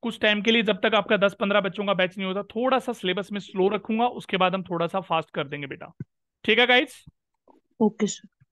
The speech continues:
Speaker 1: तो इसको यहाँ से तक अच्छे से पढ़ना है, प्रॉपरली इसको रीड करना आप लोगों ने,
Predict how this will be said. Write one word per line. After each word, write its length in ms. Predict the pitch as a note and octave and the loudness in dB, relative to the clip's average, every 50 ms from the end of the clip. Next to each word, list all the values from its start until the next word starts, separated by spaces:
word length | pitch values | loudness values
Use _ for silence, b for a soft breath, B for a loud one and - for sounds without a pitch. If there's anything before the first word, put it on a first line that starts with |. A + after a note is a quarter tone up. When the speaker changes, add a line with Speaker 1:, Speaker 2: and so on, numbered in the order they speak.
| _ - | _ -6
Speaker 1:
तो 120 | - G3 G3+ | -2 -2 -2
इसको 200 | G3 - A#3 A3+ | -2 0 0 0
यहाँ 220 | G#3 G3 F#3+ F#3+ | 2 2 2 2
से 160 | F3+ A3 A3 - - _ _ - | 0 -2 -4 -4 -6 _ _ -6
तक 120 | F#3+ F3+ | -6 -4
अच्छे 240 | F#3+ F3+ F#3 - G#3 | -4 -4 -4 -6 -6
से 100 | F3+ G#3+ | -6 -4
पढ़ना 340 | F3+ - D#3+ D#3 D#3+ F#3 F#3+ | -4 -2 -2 -2 0 0 -2
है, 200 | F#3+ G#3 A3+ A#3 | -2 -2 -4 -6
प्रॉपरली 520 | A#3 _ _ - F3 D#3+ - F#3+ F#3 F3+ | -10 _ _ -4 -4 -4 -2 -2 -2 -2
इसको 200 | F3+ F3 - A3 | -2 -4 -4 -6
रीड 240 | E3+ D#3 D#3 D#3 E3+ | -4 -2 -2 -2 0
करना 260 | G3+ F#3+ F3+ F#3 G3 | 0 0 0 0 0
आप 120 | F#3+ F#3 F#3 | 0 0 -2
लोगों 220 | G3 F#3+ G3+ G#3 | -4 -6 -4 -6
ने, 140 | G#3 A3+ A#3 | -6 -8 -10